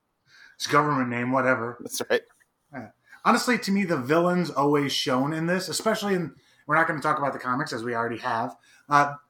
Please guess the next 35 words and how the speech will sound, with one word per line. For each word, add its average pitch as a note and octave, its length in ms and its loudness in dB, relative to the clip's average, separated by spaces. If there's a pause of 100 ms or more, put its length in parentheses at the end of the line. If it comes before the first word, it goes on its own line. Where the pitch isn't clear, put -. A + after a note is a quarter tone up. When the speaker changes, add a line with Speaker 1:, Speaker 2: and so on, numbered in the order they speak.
Speaker 1:
especially F#3 360 -2
there. C3+ 340 0
Like, A#2 180 -10
the C3+ 80 -4
villains G3 680 0
to D#3+ 120 -6
me C#3 500 0 (340)
are C#3+ 100 8
what C#3 220 2
make D3 280 0
this C#3 160 -2
show C3 340 0
so A#2+ 260 -4
fun G#2+ 480 -4
too. B2 240 -6 (840)
Speaker 2:
He D#3+ 120 -4
does E3 180 8
have F3 100 0
an F3 60 -2
interesting C3+ 440 -6
rogues A2+ 260 0
gallery, G2 340 0
man. F2 340 -10
Like, G#2 220 -2
if, A#2 140 -4
when A#2+ 100 -4
you B2+ 80 0
go B2 140 4
through B2 180 -4
and A2+ 120 -6
think G#2 180 -2
about F2+ 240 2
it, F2+ 120 -2
like, F#2 220 -4
his, G#2 460 -6